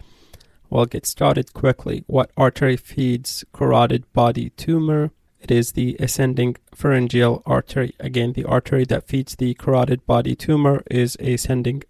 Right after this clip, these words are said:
pharyngeal artery. What are joint complication of hemochromatosis? Basically, similar to, uh, C P P D, we get the hook osteophytosis, which involve all the M C P joints.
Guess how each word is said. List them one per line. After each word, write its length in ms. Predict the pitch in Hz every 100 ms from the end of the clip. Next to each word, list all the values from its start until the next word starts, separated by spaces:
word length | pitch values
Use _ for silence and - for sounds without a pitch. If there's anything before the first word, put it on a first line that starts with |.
| _
pharyngeal 640 | - 131 127 120 117 120 -
artery. 540 | 127 - - 131 - _ _ _ _ _ _
What 100 | 151
are 80 | 131
joint 240 | 120 131
complication 720 | - 139 - - 139 - 127
of 480 | - 123 120 113 - _ -
hemochromatosis? 1040 | 139 123 - 127 123 - - - - - _ _ -
Basically, 560 | - 139 - 131 120 - _ _
similar 380 | - 147 135 127
to, 320 | - 131 123
uh, 180 | 117 113
C 240 | - 139
P 160 | - 135
P 240 | - 131
D, 260 | 139 143 143 _ _ _ _ _ -
we 140 | 135
get 480 | 127 117 - - - _ -
the 440 | 139 123 120 135 - _ -
hook 280 | 160 - -
osteophytosis, 880 | 139 - - 127 123 151 143 139 -
which 140 | -
involve 400 | 127 123 127 123 -
all 220 | 127 123
the 360 | 123 120 117 - _
M 140 | 127 123
C 160 | -
P 180 | - 123
joints. 480 | 120 - 135 -